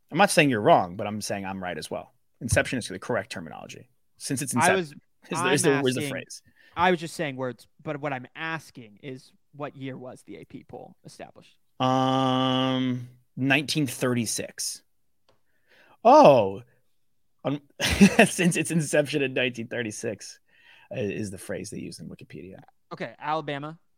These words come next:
Speaker 1: Uh, correct. They are number one.
Speaker 2: But I feel like that probably has a lot more to do with, like, recent. I mean, I know obviously the Bear Bryant era was very successful.
Speaker 1: Shoot your
Speaker 2: Yeah.
Speaker 1: shot, and then we're gonna get to, you have two more.
Speaker 2: Um,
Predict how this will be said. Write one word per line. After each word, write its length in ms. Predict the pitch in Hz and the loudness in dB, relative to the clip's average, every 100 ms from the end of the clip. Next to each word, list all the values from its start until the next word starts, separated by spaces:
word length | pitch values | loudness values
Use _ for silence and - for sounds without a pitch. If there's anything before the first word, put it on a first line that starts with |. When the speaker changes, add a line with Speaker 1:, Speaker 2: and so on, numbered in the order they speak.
| _ _ _ _ - _ - | _ _ _ _ -16 _ -2
Speaker 1:
Uh, 240 | 110 98 | 0 0
correct. 380 | - - - - - | -4 -8 -10 -16 -10
They 80 | |
are 80 | 98 | -10
number 180 | 82 78 | -8 -12
one. 180 | 73 71 _ _ _ _ _ _ _ _ - | -14 -18 _ _ _ _ _ _ _ _ -10
Speaker 2:
But 100 | 156 | -4
I 80 | 170 | -2
feel 220 | - 285 | -2 -2
like 160 | 196 - | -2 -6
that 220 | 135 _ | -12 _
probably 340 | - 196 165 | -6 -6 -4
has 160 | 139 127 | -6 -8
a 60 | |
lot 220 | 131 143 143 | -6 -6 -6
more 180 | 139 | -10
to 100 | 139 | -10
do 220 | 127 139 135 | -12 -10 -8
with, 160 | 127 _ _ _ _ _ _ _ _ _ _ _ _ _ _ _ | -10 _ _ _ _ _ _ _ _ _ _ _ _ _ _ _
like, 260 | 131 233 _ _ _ _ - | -16 -16 _ _ _ _ -18
recent. 360 | 139 196 113 104 | -16 -16 -20 -12
I 40 | |
mean, 120 | 147 151 | -6 -4
I 60 | |
know 180 | 156 156 | -2 0
obviously 320 | 139 135 - | -2 -4 -14
the 60 | 123 | -12
Bear 140 | 131 | -12
Bryant 300 | 120 131 127 | -10 -12 -14
era 220 | 120 120 120 | -14 -16 -16
was 160 | - | -16
very 160 | - 123 | -14 -14
successful. 420 | - - 127 - - | -14 -10 -10 -10 -8
Speaker 1:
Shoot 220 | - 160 | -2 -2
your 60 | |
Speaker 2:
Yeah. 60 | 151 | 0
Speaker 1:
shot, 340 | - 160 151 | 4 8 8
and 80 | 131 | 6
then 80 | 117 | 0
we're 60 | 123 | 0
gonna 100 | 120 123 | 0 0
get 60 | 120 | -2
to, 80 | 113 | -6
you 180 | 120 123 | -6 -6
have 60 | |
two 140 | 123 156 | -2 0
more. 280 | 185 82 - _ _ _ _ _ _ | 0 -2 -12 _ _ _ _ _ _
Speaker 2:
Um, 580 | 151 151 143 135 127 127 | 2 4 6 2 -2 -10